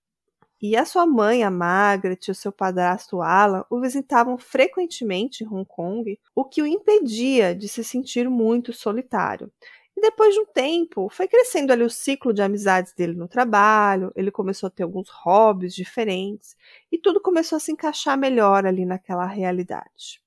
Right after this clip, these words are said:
E após alguns anos, morando já em Hong Kong, com um bom salário e ali o baixo custo de vida,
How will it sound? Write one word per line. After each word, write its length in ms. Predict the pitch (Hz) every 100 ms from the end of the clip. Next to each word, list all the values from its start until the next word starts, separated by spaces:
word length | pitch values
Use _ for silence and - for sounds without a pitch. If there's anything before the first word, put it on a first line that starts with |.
| _ _ _ _ _ _ -
E 60 |
após 260 | 415 440 440
alguns 460 | 415 330 440 359 240
anos, 520 | 214 226 311 370 -
morando 680 | 220 208 196 196 269 254 196
já 200 | 196 190
em 100 | 208
Hong 200 | 180 185
Kong, 540 | 185 180 190 190 185
com 220 | - 247
um 120 | 254 240
bom 320 | 185 214 285
salário 800 | - 277 202 180 185 190 185 190 - _ _
e 240 | 349 480
ali 160 | 339 247
o 40 |
baixo 480 | 196 196 247 - 240
custo 340 | - 226 - 180
de 140 | 175
vida, 460 | 190 247 220 175